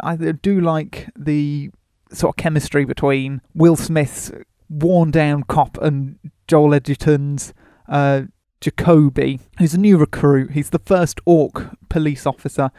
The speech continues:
in the L A P D, probably the first orc officer ever, because orcs have, for the past two thousand years, orcs have been blamed for all of these horrible things that happened way in the past with this Dark Lord character.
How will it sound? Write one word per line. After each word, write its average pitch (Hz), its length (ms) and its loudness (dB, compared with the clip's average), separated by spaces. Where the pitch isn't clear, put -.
in 156 120 -4
the 151 140 -2
L 143 120 0
A 139 120 -2
P 139 220 -2
D, 135 160 -2
probably 226 460 -2
the 147 120 -8
first 170 380 -2
orc 165 600 2
officer 170 600 -2
ever, 226 320 2
because 190 480 0
orcs 185 340 4
have, 147 200 -4
for 196 100 2
the 180 100 -4
past - 320 -6
two 214 180 2
thousand 160 480 -2
years, 135 540 -2
orcs - 400 -2
have 135 140 -8
been 143 160 -2
blamed 139 520 -4
for 131 400 0
all 160 240 4
of 135 80 -4
these 147 340 -2
horrible 151 380 4
things 147 320 -4
that - 100 -8
happened 147 400 -8
way 214 280 0
in 156 100 0
the 147 80 -2
past - 400 -6
with 143 200 0
this 143 200 -2
Dark 143 480 0
Lord 139 320 0
character. 131 640 -6